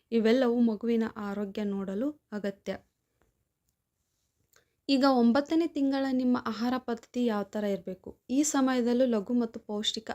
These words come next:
ಆಹಾರ ಸೇವಿಸಬೇಕು. ಸ-, ಹಸಿರು ತರಕಾರಿ ಆಗಿರ್ಬೋದು, ಹಣ್ಣುಗಳು, ಖರ್ಜೂರ, ಅಂಜೂರ,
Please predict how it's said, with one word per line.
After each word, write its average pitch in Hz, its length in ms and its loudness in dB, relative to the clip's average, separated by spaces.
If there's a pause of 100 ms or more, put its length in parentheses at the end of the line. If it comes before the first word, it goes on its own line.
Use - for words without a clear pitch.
ಆಹಾರ 208 280 -4
ಸೇವಿಸಬೇಕು. 196 920 -6 (340)
ಸ-, - 160 -10 (120)
ಹಸಿರು 220 460 2
ತರಕಾರಿ 214 480 -2
ಆಗಿರ್ಬೋದು, 196 640 -6 (240)
ಹಣ್ಣುಗಳು, 208 680 0
ಖರ್ಜೂರ, 214 560 -6 (540)
ಅಂಜೂರ, 220 440 4